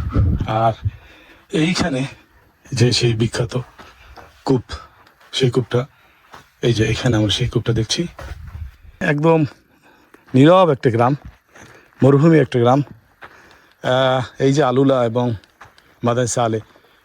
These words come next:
এখানকার পাহাড়গুলা লাল লাল ধরনের পাহাড় এবং এই পাহাড়ের মাঝে একটু সাবধানেই চলবেন, কারণ এখানে, হ্যাঁ, র্যাটল স্নেক থাকার একটা সম্ভাবনা থাকে, সাপ থাকে, তো সাবধান হয়ে চলাই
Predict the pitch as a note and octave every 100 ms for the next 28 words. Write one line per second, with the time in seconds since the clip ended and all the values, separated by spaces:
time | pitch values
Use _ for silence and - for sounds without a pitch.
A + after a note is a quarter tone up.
0 | - B2+ C#3 C#3+ - C3 D3 D3+ C3+ D3
1 | - _ _ - A#2+ B2 C#3+ C3 G2 A2
2 | G#2+ G2+ F2+ F#2+ - - C3 D3 C3 C3+
3 | D3+ D3+ D3+ B2+ E3+ - _ _ _ -
4 | _ - E3 C3+ B2+ C#3 C#3+ C3 A#2+ C3
5 | C#3 A#2+ A#2 A2+ C3 B2 A#2 C3 - _
6 | - G#2+ G#2+ - - - _ _ _ A2+
7 | A#2+ C#3+ C3+ C3 A#2 - A#2 A2+ G#2 -
8 | _ _ A#2 - G#2+ - B2+ A#2 A2+ -
9 | C#3 F#3 - _ _ - _ _ - -
10 | C3 - A#2 E3+ F#3 - - A2 G#2+ G#2+
11 | - _ - - A2+ A#2 F#2+ A2 A#2 A2
12 | A2+